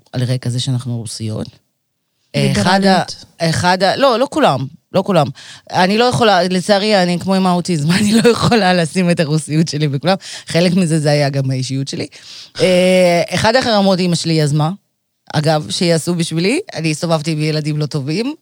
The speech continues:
Speaker 1: הם היו מאוד עסוקים בכל הקשיי קליטה וזה, אז הדרך שלה לפתור את הקטע הזה שאני מסתובבת עם השפעה רעה, היא התקשרה להורים של כל הילדים האלה,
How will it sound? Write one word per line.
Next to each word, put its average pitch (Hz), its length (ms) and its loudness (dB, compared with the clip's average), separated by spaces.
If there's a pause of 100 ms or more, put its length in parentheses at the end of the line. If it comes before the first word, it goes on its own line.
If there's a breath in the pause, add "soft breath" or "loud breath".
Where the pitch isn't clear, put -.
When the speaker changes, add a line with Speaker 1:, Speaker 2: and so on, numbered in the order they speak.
(160)
Speaker 1:
הם 208 140 4
היו 185 200 2
מאוד 165 240 2
עסוקים 151 400 -2
בכל 143 260 0
הקשיי 135 580 -2
קליטה 131 400 -4
וזה, 135 260 -4 (640 loud breath)
אז 143 320 -2
הדרך 165 340 0
שלה 233 200 2
לפתור 214 340 -2
את 202 80 -2
הקטע 202 260 -2
הזה 190 160 -2
שאני 175 280 0
מסתובבת 180 400 -2
עם 180 100 -4
השפעה 165 320 0
רעה, 175 240 4
היא 226 300 -2
התקשרה 175 600 0
להורים 156 720 -2
של 156 160 -6
כל 139 200 -2
הילדים 135 440 -4
האלה, 320 220 -4